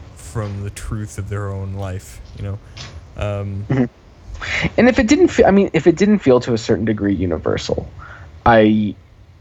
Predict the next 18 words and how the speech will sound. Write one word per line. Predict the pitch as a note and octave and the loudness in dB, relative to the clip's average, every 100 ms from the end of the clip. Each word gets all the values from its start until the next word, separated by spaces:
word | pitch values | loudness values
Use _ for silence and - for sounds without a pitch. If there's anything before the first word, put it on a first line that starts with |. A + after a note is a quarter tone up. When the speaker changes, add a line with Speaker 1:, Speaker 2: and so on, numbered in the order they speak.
| - - - - B2 | -20 -20 -20 -10 -6
Speaker 2:
would | C3 B2+ B2+ A#2+ A2+ A2 - _ - | -4 2 6 6 4 -2 -10 _ -2
be | A#2 | 0
on | G2+ F#2 | 2 4
that | D#2+ - - - _ - | 2 0 -16 -20 _ -2
bandwagon. | D#2 B1 G1+ G1+ G1+ G#1+ - - - | -2 -2 -2 -2 -2 -6 -8 -10 0
But | - - | 2 2
I | B2+ | 0
feel | - B2+ C3 C#3 | -2 2 4 6
like, | B2 A2+ G#2 - - - _ - - - - - - - - - - - - - _ - - - | 6 4 0 -8 -20 -20 _ -20 -20 -20 -20 -20 -20 -20 -20 -20 -20 -20 -20 -20 _ -20 -10 -2
I | |
don't | A#2+ A2 | 2 2
know, | |
I | A2 | 2
feel | - A#2+ | 4 6
like | A#2 A2 - _ - - - _ _ - - _ _ - - - | 6 2 -8 _ -20 -20 -20 _ _ -20 -20 _ _ -8 -8 -4
Greta | A2 G#2 F#2+ | 2 2 4
Gerwig, | G2+ G2+ | 2 2
f-, | G#2 - - | -2 -16 -20